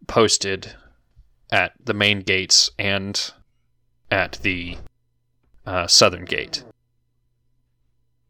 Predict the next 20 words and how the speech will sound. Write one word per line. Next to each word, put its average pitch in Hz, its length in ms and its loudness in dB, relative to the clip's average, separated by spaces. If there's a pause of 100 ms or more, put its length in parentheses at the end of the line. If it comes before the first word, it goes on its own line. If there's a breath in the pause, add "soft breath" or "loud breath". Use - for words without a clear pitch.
(640)
And 95 500 2 (920)
I 117 120 6
can 127 140 0
also 117 300 4
tell 107 320 4
you 95 460 -2
that 92 400 0
there 98 200 2
will 95 140 -2
be 98 220 0
at - 160 -6
least 107 500 0
two 104 220 0
guards 104 760 2 (720)
at - 540 2 (140)
every 101 260 4
corner 95 540 -4 (560)
of 98 180 0
the 101 80 -2
walls - 680 0